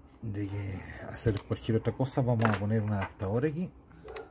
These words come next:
Vamos a poner un adaptador. Yo tengo preparado ya el medidor de relación de onda estacionaria conectado a una carga de cincuenta ohm. Entonces me gustaría que ustedes vieran la potencia real que, que entrega por lo menos este equipo.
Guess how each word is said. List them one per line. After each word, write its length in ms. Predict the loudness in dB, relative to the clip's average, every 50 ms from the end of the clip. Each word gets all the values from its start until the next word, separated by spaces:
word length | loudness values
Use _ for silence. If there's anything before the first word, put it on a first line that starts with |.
| -14 -14 -14 -14 -16 -16 -16 -16 -14 -14 -16 -16 -18 -20 -18 -18 -18 -18 -18 -20 -20 -20 -20 -20 -20 -20 -20 -20 -20 -20 -20 -20 -20 -16 -8 -4
Vamos 300 | -2 -2 -2 -2 -2 0
a 40 | 0
poner 280 | 2 2 2 2 2
un 80 | 4 4
adaptador. 560 | 2 2 0 -2 -6 -4 0 2 4 4 4
Yo 100 | 4 2
tengo 220 | 2 2 2 2 2
preparado 380 | 0 2 2 2 4 4 4 4
ya 80 | 4
el 80 | 2 2
medidor 360 | 2 2 2 2 2 0 0
de 260 | 0 0 0 0 0 -2
relación 380 | -2 -4 -6 -4 -2 -2 0
de 40 | 0
onda 140 | 0 0 0
estacionaria 680 | -2 -6 -8 -8 -4 0 0 2 2 2 2 0 -2 -6 -10 -18 -20 -20 -20 -20 -20 -18 -18 -14 -10 -4 -2
conectado 400 | 0 0 0 0 2 4 4 4
a 40 | 4
una 140 | 4 2 4
carga 260 | 4 4 4 4 4
de 120 | 2 2
cincuenta 560 | 0 -2 -2 0 2 2 2 2 2 2 4
ohm. 180 | 4 2 2 0 -4 -10 -16 -20 -20 -20 -20 -20 -20 -18 -16 -16 -16 -16 -16 -16 -6
Entonces 460 | -4 -4 -4 -2 0 0 0 0 0 -2 -4
me 120 | -2 0 0
gustaría 360 | 0 0 0 0 0 2 2
que 60 | 0
ustedes 340 | -2 0 2 4 4 4 4
vieran 180 | 4 4 4 4
la 100 | 2 2
potencia 460 | 2 2 2 2 2 2 2 2 2
real 240 | 4 2 2 0 -2
que, 340 | -2 -2 0 0 0 0 0
que 80 | 0 0
entrega 260 | 2 4 6 6 6
por 120 | 6 6
lo 100 | 6 4
menos 180 | 4 4 4 2
este 140 | 0 0 -2
equipo. 440 | -2 0 -2 -2 -2 -2 -4 -6